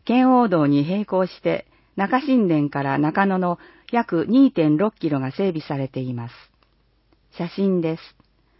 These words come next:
県央道に沿ってずっと先まで続く自転車道。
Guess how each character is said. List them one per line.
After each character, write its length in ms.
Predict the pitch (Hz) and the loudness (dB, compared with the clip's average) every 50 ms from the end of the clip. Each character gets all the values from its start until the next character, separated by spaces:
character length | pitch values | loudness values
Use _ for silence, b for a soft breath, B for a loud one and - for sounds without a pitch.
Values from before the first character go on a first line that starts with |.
| _ _ _ _ _ _ _ _ _ _ | _ _ _ _ _ _ _ _ _ _
県 340 | - 208 220 240 254 262 262 | -4 0 2 4 4 4 4
央 120 | 254 254 | 4 2
道 160 | 196 180 165 156 | 2 2 2 2
に 160 | 151 147 143 - | 2 0 0 -4
沿 80 | 151 | -6
っ 60 | 165 | -6
て 320 | - _ _ - 151 147 - - | -8 _ _ -6 -4 -4 -4 -4
ず 100 | 160 175 | -4 -6
っ 40 | 170 | -4
と 180 | _ - 254 | _ -4 -2
先 260 | 240 254 240 233 247 226 | -2 -2 -2 -2 0 0
ま 120 | 214 185 | 0 0
で 120 | 165 151 | 0 -2
続 260 | 143 - 143 135 135 135 | -4 -4 -6 -8 -8 -6
く 220 | - 139 135 - - | -6 -6 -6 -4 -6
自 80 | 139 | -8
転 260 | 139 - 226 220 226 220 | -6 -4 -2 -2 -2 -2
車 180 | - 208 190 | -2 -4 -4
道。 300 | 156 131 120 117 123 - | -4 -6 -8 -8 -12 -16